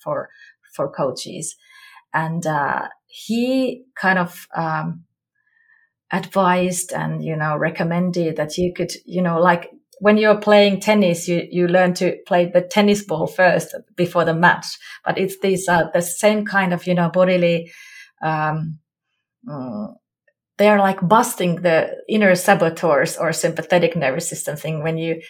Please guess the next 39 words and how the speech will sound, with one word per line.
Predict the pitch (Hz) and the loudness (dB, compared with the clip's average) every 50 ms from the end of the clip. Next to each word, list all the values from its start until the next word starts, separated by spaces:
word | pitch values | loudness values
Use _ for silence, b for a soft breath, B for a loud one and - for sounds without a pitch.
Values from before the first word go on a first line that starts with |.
| B B | B B
for | - 175 | -2 -2
example, | 180 175 - - 175 175 170 175 170 170 160 160 B B B B B B B _ _ - | -2 0 2 2 2 4 4 2 2 2 0 -2 B B B B B B B _ _ -8
concentrate, | - 170 175 170 185 185 180 175 - 185 170 160 160 156 160 - - _ _ _ _ _ _ _ _ _ _ | -4 -4 -4 -2 -2 -4 -4 -2 -2 -2 0 0 -2 -4 -6 -12 -18 _ _ _ _ _ _ _ _ _ _
someti-, | - - 165 165 165 170 - - | -4 -4 -2 -2 -2 -6 -4 -4
if | 185 180 - - | -4 -4 -2 0
you | 233 | 2
notice | 220 214 214 214 214 214 202 165 - | 4 4 4 4 4 2 0 -6 -4
that | - 147 - | -6 -6 -4
now | 165 170 170 165 170 | -2 0 0 2 2
I'm | 165 165 170 170 | 0 0 0 0
not | 175 170 170 170 | -2 -2 0 -2
in | 165 165 | -4 -2
my | 160 156 151 | -2 -4 -4
body, | - 165 156 151 160 - - - | -2 -2 0 0 0 -2 -4 -4
I, | - 170 - - | -4 -4 -4 -4
I | - 170 | -6 -8
could | 170 - 170 - | -8 -10 -14 -8
concentrate | - 160 160 - - 156 160 - 156 - - | -6 -6 -6 -6 -8 -12 -6 -6 -6 -4 -4
on | - 170 | -6 -4
my | 156 131 160 | -4 -4 -4
hands | - 180 175 180 180 185 196 - | -4 -2 -2 0 0 -2 -4 -4
for | - - 190 190 | -2 0 2 2
a | 190 | 2
little | 190 190 185 190 185 175 | 0 -2 -4 -6 -8 -4
while, | 175 175 170 170 170 170 170 175 180 175 b b b b b b b b b b b | -2 0 2 2 2 2 0 0 -2 -4 b b b b b b b b b b b
or | - 185 180 - | 0 2 2 4
I | 165 196 185 | 2 2 2
could, | 185 - 190 190 - - - _ - | 0 -4 -8 -8 -10 -12 -10 _ -2
I | 170 180 | -2 -2
could | 165 160 - _ | -2 -6 -8 _
breathe | _ 170 190 202 202 208 208 208 208 208 202 202 - | _ -4 -2 -2 0 2 2 2 2 2 0 -2 -4
more | 196 190 185 180 | -4 -4 -4 -4
deeply | 175 190 190 190 190 - - 190 190 196 202 196 190 190 b b b b _ _ _ | -4 -4 -6 -6 -8 -8 -6 -4 -2 -2 -2 -4 -6 -10 b b b b _ _ _
for | - - 180 | -6 -2 -2
a | 180 170 | -2 0
while, | 175 170 175 175 175 175 175 170 | 0 2 2 2 2 0 0 -2
or | - 185 175 - - | -2 -2 -2 -2 -2
I | 190 | -4
could, | 190 - 190 - | -6 -6 -12 -12